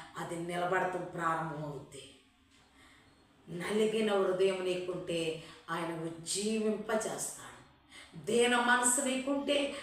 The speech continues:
నీ యొద్ద నివాసం చేస్తాడు. వినయము కలిగిన మనసు నీకుంటే నీ యొద్ద నివాసం చేస్తాడు. వినయము లేదండి, విధేయత లేదండి.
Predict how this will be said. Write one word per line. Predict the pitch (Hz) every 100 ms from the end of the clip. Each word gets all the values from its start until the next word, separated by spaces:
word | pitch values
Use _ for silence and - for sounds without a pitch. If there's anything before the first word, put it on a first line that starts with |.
| -
నీ | 196
యొద్ద | 220 220 220
నివాసం | 226 220 233 240 - 311 285 294
చేస్తాడు. | 269 - - - - - - - - - - - _ - - - - -
వినయము | 190 247 262 262 269
కలిగిన | 285 277 294
మనసు | 277 285 302 302 359
నీకుంటే | 320 320 330 311 339
నీ | 330
యొద్ద | 330 330
నివాసం | 330 330 330 330 - 339
చేస్తాడు. | - 294 - - - - - - _ - - - -
వినయము | 196 269 330 359
లేదండి, | 370 349 269 247 233 277
విధేయత | 277 302 370 381 381
లేదండి. | 302 254 214 190 190 214 240